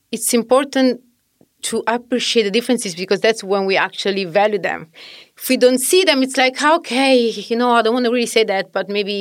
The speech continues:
you know, you are, you know, I'm white, you are black." No, it's more about, "I love the way you are,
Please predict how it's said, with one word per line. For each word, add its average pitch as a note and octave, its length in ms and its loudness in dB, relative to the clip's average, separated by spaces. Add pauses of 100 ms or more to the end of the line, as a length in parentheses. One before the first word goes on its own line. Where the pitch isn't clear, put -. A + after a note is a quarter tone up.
(280)
you G3+ 60 -2
know, F3+ 200 -4
you F3+ 180 -2
are, F3 360 -2
you F#3 100 -8
know, E3+ 140 -10
I'm F#3 160 -6
white, F#3 340 0
you - 80 -6
are F3+ 160 -4
black." F3+ 320 -2
No, - 200 -14 (100)
it's - 240 -16
more F#4+ 140 -10
about, D4 260 -2 (840)
"I E4+ 220 2
love C4+ 400 4
the D#4+ 80 2
way D4+ 100 4
you D4 200 6
are, C#4+ 360 2